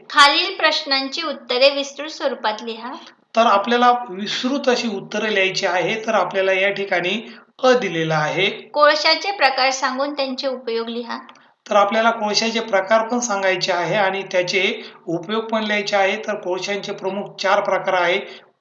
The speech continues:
Speaker 2: प्रीट, लिग्राइट, बिटुमिनस व अँथ्रासाइट, आणि त्याचे उपयोग आपल्याला या पद्धतीने सांगता येतील.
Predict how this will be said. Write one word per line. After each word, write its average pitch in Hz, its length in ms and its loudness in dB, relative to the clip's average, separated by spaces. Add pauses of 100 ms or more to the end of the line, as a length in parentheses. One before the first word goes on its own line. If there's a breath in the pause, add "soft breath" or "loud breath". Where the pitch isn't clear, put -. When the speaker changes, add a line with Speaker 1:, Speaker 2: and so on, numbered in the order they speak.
(120)
Speaker 2:
प्रीट, 202 440 -2 (180)
लिग्राइट, 180 760 2 (1080)
बिटुमिनस 196 1040 -2 (220 loud breath)
व 180 200 4 (460)
अँथ्रासाइट, 185 760 -2 (640)
आणि 190 180 -2
त्याचे 180 340 -2
उपयोग 190 420 0
आपल्याला 190 520 2 (220 loud breath)
या 220 280 4
पद्धतीने 180 1160 -4 (100)
सांगता 185 520 0
येतील. 156 500 -4